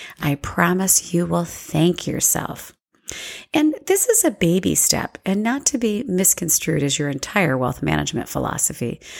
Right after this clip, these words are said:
This is simply a starting point if you've been doing nothing up to this time. And if you are doing some or many of the things already, perhaps you already have a, a sep or an I R A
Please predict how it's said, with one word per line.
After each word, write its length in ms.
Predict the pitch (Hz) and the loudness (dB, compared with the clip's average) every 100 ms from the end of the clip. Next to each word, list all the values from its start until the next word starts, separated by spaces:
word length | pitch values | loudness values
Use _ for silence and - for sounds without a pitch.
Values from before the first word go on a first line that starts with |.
| - - | -8 0
This 240 | 320 - | 2 4
is 120 | 403 | 4
simply 460 | - 226 208 214 269 | 4 2 0 -2 -2
a 80 | 175 | 0
starting 560 | - - 147 160 165 | 0 0 -2 -2 -4
point 380 | 135 127 139 - | -4 -6 -6 -6
if 240 | 156 156 170 | -6 -4 -4
you've 160 | 160 | -2
been 160 | 170 160 | -2 -2
doing 300 | 165 160 151 | 0 0 0
nothing 460 | 175 - 160 143 - | -2 0 -2 -2 -4
up 160 | 165 | -6
to 140 | - 156 | -4 -4
this 240 | 151 - | -2 0
time. 540 | - 226 202 - - - - - - - | 0 -2 -2 -4 -8 -14 -10 -8 -8 -2
And 200 | 220 208 | 0 2
if 180 | 240 - | 2 0
you 120 | 240 | -2
are 240 | - 254 403 | -2 -2 2
doing 320 | 269 160 135 | 2 2 2
some 380 | - 156 135 - | 2 2 2 -2
or 180 | 156 151 | -6 -4
many 400 | 139 131 262 339 | -2 2 2 2
of 120 | - | 0
the 80 | 131 | -4
things 380 | - 135 139 - | -2 -2 -2 -2
already, 580 | 139 135 147 190 - - - - - | -2 -2 -2 -2 -4 -8 -14 -18 -4
perhaps 440 | 196 175 185 - | -2 2 2 2
you 100 | - | 2
already 260 | - 180 196 | 2 2 2
have 320 | 175 170 160 | 2 2 2
a, 160 | 151 - | 2 2
a 100 | 151 | 2
sep 480 | - 147 139 170 - | 2 4 2 -2 -6
or 180 | 131 131 | -4 -4
an 140 | - | -4
I 140 | - 160 | -2 0
R 160 | 170 | 2
A 340 | 147 151 151 | 2 2 0